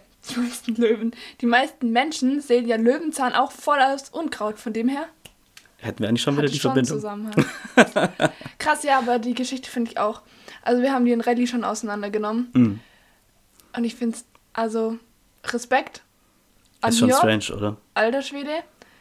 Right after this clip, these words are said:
Speaker 1: Aber so die Story so im Hintergrund mit, ähm, Gott und dem Teufel, die da so einen Pakt machen, finde ich
Speaker 2: Mhm.
Speaker 1: schon ein bisschen creepy. Und irgendwie, das entspricht nicht so meinem Gottesbild, das ich sonst hab.
Speaker 2: Ist schon abgefahren, ja.
Speaker 1: Ja.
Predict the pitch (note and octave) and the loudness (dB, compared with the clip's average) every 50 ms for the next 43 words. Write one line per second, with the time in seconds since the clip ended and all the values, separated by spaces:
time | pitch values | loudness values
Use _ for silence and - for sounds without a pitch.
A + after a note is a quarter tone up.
0 | _ _ _ _ _ _ - - A#3 A3 B3 A#3 A#3+ B3 A3+ A3 A3 - - B3+ | _ _ _ _ _ _ -6 -4 0 0 2 4 4 2 2 2 -2 -2 0 2
1 | B3+ C#4+ D4 C#4 B3 A3+ A#3+ A#3+ A3 - A3 G#3 A3 B3 B3 D#4+ D#4 - - B3+ | 2 2 2 0 0 2 4 4 4 2 0 2 2 2 2 2 -2 -2 2 2
2 | C4+ C#4 C#4 C4 B3+ - - - - A3+ A#3 A3+ A3+ - - - _ _ _ _ | 2 2 2 -2 -4 -6 -12 -6 0 2 2 2 0 -2 -10 -20 _ _ _ _
3 | _ _ - _ - - _ _ _ G#3 G#3+ G#3+ G#3 G#3 G#3 G#3 - G3+ A3+ B3+ | _ _ -20 _ -20 -20 _ _ _ -4 -4 -4 -4 -4 -6 -6 -6 -6 -4 -2
4 | C4+ A#3+ G#3 G3 G3 - A3 G#3+ B3 A#3+ C#4 B3 A#3 A3 G#3+ G#3 G#3 G3+ G#3 G#3 | 0 0 0 -2 -4 -2 -2 -2 0 0 0 -2 0 0 0 -2 -2 -2 -4 -4
5 | G#3 G#3 G#3 - - - _ - A#3+ A3+ B3 B3 B3 B3 C4 C4 - _ _ _ | -6 -8 -10 -14 -18 -20 _ -4 -4 -2 -2 0 -2 -2 -4 -6 -10 _ _ _
6 | _ _ _ A3 G#3+ - G#3+ - B3 A#3+ A#3 A#3 - - G#3 - - - A3 G#3+ | _ _ _ -2 -2 -2 -2 -4 -4 -4 -4 -4 -6 -8 -10 -10 -6 -6 -6 -6
7 | - A3+ G3+ - - G#3 F#3 G3+ A#3 A#3 A#3 A3+ A3 A#3 - - G#3+ G#3+ - - | -6 -8 -8 -8 -8 -2 0 2 2 2 2 0 -2 -6 -4 -6 -6 -6 -6 -8
8 | - C4 B3+ B3+ - B3+ C4 C4+ C4 - - A#3+ B3+ B3+ A#3+ A#3 A3+ A#3 A#3 A#3 | -6 -6 -6 -4 0 0 0 0 -2 -2 0 0 2 2 2 0 2 0 0 0
9 | A3+ A#3 A#3 - - - - A#3 A3+ A#3 A#3 - - G#3+ - A#3+ A#3+ C4 B3+ - | -2 -2 -4 -6 -12 -8 -8 -8 -6 -6 -10 -10 -10 -8 -4 -4 -4 -4 -4 -8
10 | G3 F3+ - - _ _ _ _ - - - - A#2+ - - - - - G2 - | -10 -12 -12 -16 _ _ _ _ -12 -6 -2 -2 0 0 -2 -4 -6 -8 -8 -6
11 | F#2+ F#2+ G2 G2+ G#2 A2+ G2+ G#2 - - _ - _ _ - G3+ A3+ | -8 -8 -6 -8 -8 -8 -8 -8 -8 -12 _ -20 _ _ -14 -12 -12